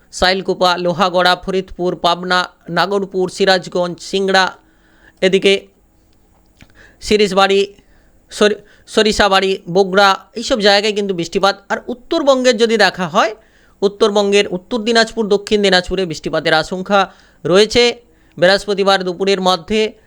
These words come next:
তেমন কিন্তু দেখা যাচ্ছে শিলিগুড়ি, জলপাইগুড়ি, দার্জিলিংয়ে বৃষ্টিপাতের আশঙ্কা, ধূপগুড়িতে বৃষ্টিপাতের আশঙ্কা, এদিকে কোচবিহারে বৃষ্টিপাতের আশঙ্কা। এদিকে দেখা যাচ্ছে যে মালদা জেলাতে বৃষ্টিপাতের আশঙ্কা রয়েছে।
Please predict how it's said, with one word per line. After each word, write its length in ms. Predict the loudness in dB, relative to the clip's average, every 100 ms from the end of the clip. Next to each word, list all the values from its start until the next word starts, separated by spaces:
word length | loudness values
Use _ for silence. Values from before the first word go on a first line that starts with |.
| _
তেমন 260 | -2 -2 -2
কিন্তু 520 | -2 -2 2 2 0 -14 _ -2
দেখা 260 | 0 2
যাচ্ছে 320 | 0 0 -2
শিলিগুড়ি, 600 | -4 -2 -2 0 0 0 -4 -4
জলপাইগুড়ি, 680 | 0 0 2 0 0 0 0
দার্জিলিংয়ে 560 | 2 0 0 -4 -2
বৃষ্টিপাতের 500 | -4 -4 -2 0 0
আশঙ্কা, 540 | -2 -2 -8 -4 -4 -4 -6
ধূপগুড়িতে 540 | -4 -2 0 2 2
বৃষ্টিপাতের 480 | 0 -2 -2 0 2
আশঙ্কা, 440 | 0 -2 -4 -2
এদিকে 380 | -2 -2 -2 -4 -10 -20 -2
কোচবিহারে 600 | 0 0 0 0 2 0
বৃষ্টিপাতের 520 | 0 -4 -2 -2 0
আশঙ্কা। 540 | 0 -2 -6 -2 -2 -4 _ _ _ _
এদিকে 260 | -4 0 2
দেখা 240 | 2 2
যাচ্ছে 480 | 2 2 2 0 0 -6 _ _ _ -2
যে 300 | 2 2 0 _ _ _ _ _ -6
মালদা 460 | 0 0 2 2 2
জেলাতে 380 | 2 2 2
বৃষ্টিপাতের 520 | -2 -4 -2 -2 0 0
আশঙ্কা 580 | 0 -4 -6 -4 -4 _ _ _ 0
রয়েছে। 460 | 2 2 2 0